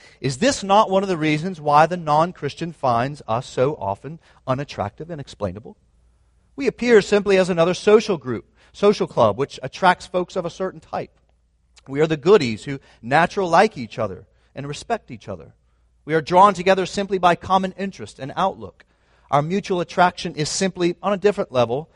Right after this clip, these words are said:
the same as that of the sailing club, the working men's club, the gingerbread group, or whatever." Ever heard of a gingerbread group? Anyway,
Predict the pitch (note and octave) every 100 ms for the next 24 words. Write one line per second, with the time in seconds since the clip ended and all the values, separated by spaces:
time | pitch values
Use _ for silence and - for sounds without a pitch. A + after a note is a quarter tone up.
0 | _ - D3+ - F#3 G3 F#3+ D#3 E3 F3
1 | F3+ F3+ - G3+ G#3 E3+ B2 - G#2 E2+
2 | G2 C#3+ E3+ G#3 F3+ C#3 A#2 G2+ - G#2
3 | F2+ G2+ B2 A#2 F#3+ G#3 E3 B2 B2+ A2
4 | F#2 A2 F2 _ - A#2 C#3 E3+ C3+ -
5 | _ _ _ _ F#2+ G#2 G#2 E2 - G2
6 | A2+ A#2+ A#2 A2+ A2+ A#2 C3 _ _ _
7 | _ _ _ - G#2+ F#2+